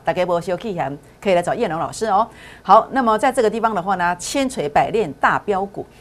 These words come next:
A 指标数据创高点，没有错吧？跟利特一样，跟毛宝一样。同时呢，它也有一个题材性，然后呢，低位接，这是，呃，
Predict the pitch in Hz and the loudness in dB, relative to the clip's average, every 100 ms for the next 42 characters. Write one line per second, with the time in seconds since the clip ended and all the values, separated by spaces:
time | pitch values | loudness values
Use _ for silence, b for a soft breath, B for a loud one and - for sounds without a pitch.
0 | B B B - 254 269 151 180 - 180 | B B B 0 0 2 0 0 0 -4
1 | 175 196 165 160 139 160 196 202 147 127 | -4 -4 -4 -4 -4 -6 -6 -6 -8 -8
2 | - 226 240 202 214 151 156 147 254 240 | -4 -2 0 -2 -4 -4 -4 -2 -2 2
3 | 170 180 - 151 175 156 B B B B | 4 4 0 -2 -6 -6 B B B B
4 | - 359 269 208 208 277 277 151 156 147 | 0 0 2 0 0 0 0 0 0 -2
5 | 175 - 165 165 147 - 160 - - - | -6 -6 -8 -6 -8 -10 -12 -16 -20 -20
6 | - - - - 185 220 180 180 B B | -20 -20 -10 -4 -2 0 0 -4 B B
7 | - 240 240 214 156 185 185 - - 208 | -4 0 2 2 0 -4 -6 -8 -6 -2
8 | 226 180 165 160 B B - 165 139 131 | 0 0 0 -2 B B -4 -2 -2 -6